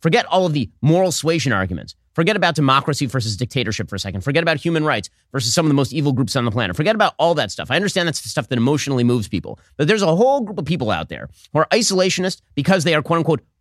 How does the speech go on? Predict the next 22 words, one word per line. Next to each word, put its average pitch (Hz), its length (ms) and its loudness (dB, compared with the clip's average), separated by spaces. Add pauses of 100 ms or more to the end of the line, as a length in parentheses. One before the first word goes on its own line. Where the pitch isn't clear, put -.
real 190 220 4
politique, 139 580 -2 (280)
who - 80 2
are 151 60 4
thinking 151 400 0
about, 104 300 -4 (400)
you 104 60 -4
know, - 20 -2
the, 113 200 -2 (120)
the 107 80 -2
hard 190 440 4
power 143 380 0
aspects - 500 -4 (220)
of 131 140 2
what 165 180 2
it 143 100 -6
means 135 380 2
to 131 80 -4
exist 123 300 -2
in 131 80 0
the 127 60 0
world. 117 280 -2